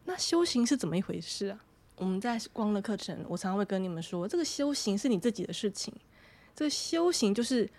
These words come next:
修正行为，修正谁的行为？你自己的行为。所以就带到我们刚刚说的，哎，我不管我周遭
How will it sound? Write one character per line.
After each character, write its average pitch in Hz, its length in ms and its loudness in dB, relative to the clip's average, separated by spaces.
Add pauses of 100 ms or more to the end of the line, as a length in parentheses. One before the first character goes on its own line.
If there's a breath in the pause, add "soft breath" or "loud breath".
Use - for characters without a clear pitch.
修 269 420 4
正 240 380 2 (220)
行 190 300 4
为， 170 300 4 (440 soft breath)
修 294 260 6
正 277 260 8 (200)
谁 185 260 2
的 202 80 6
行 180 280 2
为？ 170 240 -2 (160 soft breath)
你 208 240 8
自 269 200 2
己 196 220 0
的 170 160 0
行 175 400 0
为。 175 260 2 (160 loud breath)
所 285 160 4
以 247 60 6
就 269 100 2
带 277 160 0
到 262 140 2
我 202 60 2
们 180 160 -2
刚 208 160 0
刚 208 100 2
说 180 340 2
的， 175 220 -4 (360 loud breath)
哎， 320 120 0 (260 loud breath)
我 220 80 6
不 285 140 4
管 254 180 4
我 170 120 0
周 220 280 2
遭 220 300 0